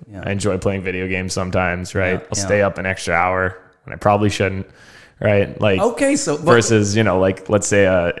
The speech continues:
Speaker 2: you know, Pat Vellner or a Brent Fikowski, both Canadian CrossFit athletes,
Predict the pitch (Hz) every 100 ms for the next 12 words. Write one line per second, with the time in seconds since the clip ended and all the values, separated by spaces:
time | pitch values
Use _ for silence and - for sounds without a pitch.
0 | - - - 104 92 87 82 - _ 98
1 | 92 90 101 101 95 90 - - 95 90
2 | - 90 98 92 - 90 90 - 90 85
3 | 95 - 101 95 90 90 85 87 - 85
4 | 87 - 58 - -